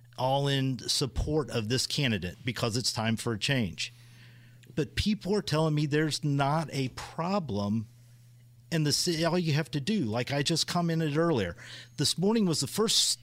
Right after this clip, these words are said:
morning I woke up in almost two weeks, and my news feed didn't say "seventeen shot, one dead" overnight.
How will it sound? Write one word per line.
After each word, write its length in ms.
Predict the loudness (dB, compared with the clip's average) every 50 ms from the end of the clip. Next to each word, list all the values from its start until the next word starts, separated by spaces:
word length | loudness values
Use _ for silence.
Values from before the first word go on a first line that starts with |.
| -2
morning 340 | 0 0 2 2 2 2 2
I 100 | 4 4
woke 280 | 4 4 4 2 2 2
up 240 | 2 2 2 2
in 60 | 0 0
almost 340 | 0 0 0 0 -2 -2 0
two 160 | 0 0 2
weeks, 460 | 2 4 4 4 2 2 -2 -4 -4 -4 -8 -10 -10 -6 -2
and 160 | 0 0 2
my 140 | 2 2 4
news 320 | 4 4 4 4 2 2
feed 300 | 0 0 0 0 0 0
didn't 240 | 0 0 2 2 2
say 200 | 2 2 2 2
"seventeen 500 | 2 4 2 2 2 0 0 0 0 2
shot, 340 | 2 2 2 2 2 2 2
one 200 | 2 2 2 2
dead" 240 | 2 2 0 0 -2
overnight. 460 | -4 -6 -6 -6 -8 -8 -8 -10